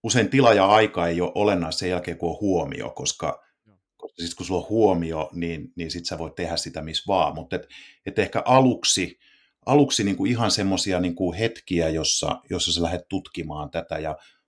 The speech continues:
Speaker 1: otat jostain konkreettista kiinni, vaikka, vaikka se hengittäminen tai,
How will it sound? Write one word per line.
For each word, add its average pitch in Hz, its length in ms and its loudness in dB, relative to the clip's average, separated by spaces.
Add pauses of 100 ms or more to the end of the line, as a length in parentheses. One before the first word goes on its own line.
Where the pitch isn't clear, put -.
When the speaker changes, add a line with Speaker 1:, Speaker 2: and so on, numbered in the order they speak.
Speaker 1:
otat 117 200 0
jostain 110 300 0
konkreettista 101 640 0
kiinni, 85 200 -6
vaikka, - 340 -2
vaikka 104 200 -4
se 90 200 -6
hengittäminen 73 1080 -6
tai, 73 380 -2